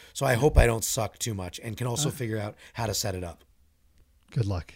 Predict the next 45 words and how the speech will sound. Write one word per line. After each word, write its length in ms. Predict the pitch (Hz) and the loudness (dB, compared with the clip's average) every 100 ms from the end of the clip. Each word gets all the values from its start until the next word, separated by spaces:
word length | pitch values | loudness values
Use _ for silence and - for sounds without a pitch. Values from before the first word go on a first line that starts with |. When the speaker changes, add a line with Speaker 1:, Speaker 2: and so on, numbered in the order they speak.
| - | -8
Speaker 2:
Good 140 | 98 | -4
luck, 200 | 92 - | -2 -4
Aaron. 240 | 85 80 78 | -6 -8 -10
Speaker 1:
<laughs> 40 | |
Yeah, 280 | - 127 120 | -6 0 0
you 180 | 113 123 | 0 -4
Speaker 2:
Yeah. 80 | 120 - | -6 6
There, 100 | 139 | 6
there 220 | 127 160 | 8 8
Speaker 1:
no 80 | 165 | 10
Speaker 2:
comes 100 | 131 | 12
Speaker 1:
hope 60 | 120 | 10
Speaker 2:
a 40 | |
Speaker 1:
in 40 | |
Speaker 2:
certain 260 | 185 196 165 151 | 10 8 6 6
Speaker 1:
me. 60 | |
Speaker 2:
age. 140 | 156 - | 4 4
There 80 | 151 | 4
comes 140 | 185 | 4
a 40 | |
certain 240 | 180 175 156 | 6 4 6
age 220 | 143 139 | 6 6
when 160 | 120 110 | 4 6
we 180 | 123 131 | 6 8
are 120 | 120 | 8
now 320 | 113 113 120 | 6 6 2
the 140 | - 117 | 0 4
old 220 | 104 104 | 4 4
people 360 | 107 - 92 - | 0 2 0 0
in 100 | 113 | 0
video 260 | 98 92 87 | 2 0 -2
games. 360 | 87 82 - - - - - | -4 -6 -8 -12 -16 -12 0
I'd 120 | 113 | 4
like 160 | 127 - | 4 4
to 40 | |
think 220 | 131 127 | 2 4
I'm 160 | 131 107 | 4 4
Speaker 1:
Yeah. 60 | 110 | 4
Speaker 2:
not 180 | 127 - | 2 2
there 160 | 120 | 4
yet, 280 | 113 113 117 | 6 4 2
but 100 | 107 | 0
I'm 100 | 87 | -2
pretty 220 | 85 87 82 | -4 -6 -6
close. 380 | 82 71 - | -8 -8 -10